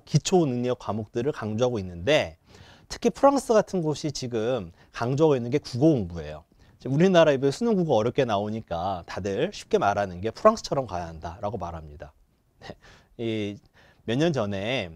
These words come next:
이 포스텍 총장님이 수능 국어를 풀어봤는데 몇 등급 나왔을 것 같아요? 칠 등급 나오셨어요. 그래서 이제 수능 국어를 폐지하고 프랑스 바칼로리아 시험을 도입하자. 그럼 사교육도 줄어들 거다. 이렇게 말씀하셨는데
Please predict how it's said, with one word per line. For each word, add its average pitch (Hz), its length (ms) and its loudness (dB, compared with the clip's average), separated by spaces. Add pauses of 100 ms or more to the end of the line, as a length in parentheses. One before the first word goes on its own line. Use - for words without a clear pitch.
(160)
이 107 400 -4
포스텍 196 360 0
총장님이 170 540 -2
수능 196 240 -2
국어를 110 380 -2
풀어봤는데 107 960 -2
몇 123 200 -2
등급 170 240 0
나왔을 95 300 -4
것 101 80 -6
같아요? 131 400 -2 (580)
칠 - 200 -2
등급 247 260 0
나오셨어요. 92 720 -4 (120)
그래서 - 300 -4
이제 101 180 -6 (380)
수능 233 320 2
국어를 127 380 2
폐지하고 117 920 -4
프랑스 160 380 0
바칼로리아 196 600 0
시험을 123 380 -4
도입하자. 90 600 -8
그럼 104 120 -14
사교육도 202 460 0
줄어들 120 360 0
거다. 87 300 -6
이렇게 120 260 -6
말씀하셨는데 104 880 -6